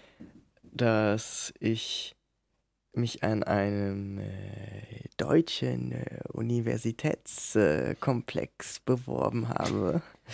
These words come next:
Nee, das ist einfach gerade der, der Fall, dass ich woanders war in Gedanken und überlegt habe, was ich jetzt als erstes erzähle. Aber ich erzähle zuerst das. Also ich habe, ähm, mich an der Freien Universität Berlin beworben, mit Erfolg,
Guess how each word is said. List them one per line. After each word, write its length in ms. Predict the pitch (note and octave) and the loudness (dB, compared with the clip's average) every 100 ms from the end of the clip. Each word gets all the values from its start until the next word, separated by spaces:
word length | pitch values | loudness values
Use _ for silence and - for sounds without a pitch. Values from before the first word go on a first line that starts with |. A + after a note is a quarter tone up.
| - G#3+ G3 F3 - | -2 2 4 4 2
Nee, 240 | A2 G2+ E2+ | 6 6 6
das 200 | G#2+ A#2+ | 4 4
ist 140 | A#2 | 2
einfach 320 | - A2 A2 | 4 6 6
gerade 320 | - A2 A2 | 8 8 8
der, 180 | G#2 G2+ A#2 A#2+ - | 8 6 6 0 2
der 140 | - A2+ | 2 2
Fall, 260 | - A#2+ | 6 6
dass 160 | A#2+ A#2 | 6 0
ich 140 | A2 | 4
woanders 400 | G#2 A2+ A#2 A#2+ | 6 8 6 4
war 80 | F2+ | 2
in 80 | A#2 | 2
Gedanken 420 | A2+ C3 - A2+ | 2 2 2 2
und 80 | A2 | 2
überlegt 420 | A2 A2 A#2+ - | 4 2 2 2
habe, 160 | A#2 G#2+ | 0 2
was 200 | A2 - | -2 -2
ich 100 | - | -6
jetzt 160 | - | 2
als 160 | - - | 0 6
erstes 380 | G#2 A#2 A2+ G2+ | 4 4 0 -2
erzähle. 360 | - G#2+ G2+ | 0 2 4
Aber 120 | G#2 | 6
ich 80 | C#3 | 8
erzähle 400 | D3+ D3 D#3 C#3 | 8 10 8 8
zuerst 360 | - A2 G#2 - | 8 6 4 4
das. 220 | G#2+ - - - - - | 2 2 -14 -12 -8 6
Also 180 | A#2+ C3 | 8 8
ich 160 | C#3 | 8
habe, 380 | D3+ D#3 C#3+ C#3+ - | 8 8 10 10 10
ähm, 340 | B2 B2 B2 | 8 8 8
mich 160 | B2 - | 8 8
an 80 | A#2+ | 8
der 460 | A2+ A2 A2 A2 | 10 10 10 8
Freien 220 | - A#2+ A2+ | 6 4 6
Universität 680 | A#2 A2+ G#2+ G#2+ - G#2+ | 6 6 4 4 2 0
Berlin 380 | - G#2+ A2+ C#3 | 4 4 6 6
beworben, 680 | C#3 C3 C3+ C3+ D3 F3 G#3 _ - | 6 6 6 4 4 2 0 _ -2
mit 220 | G2+ - | -2 0
Erfolg, 500 | - - G#2+ C3+ - | -2 2 2 2 -4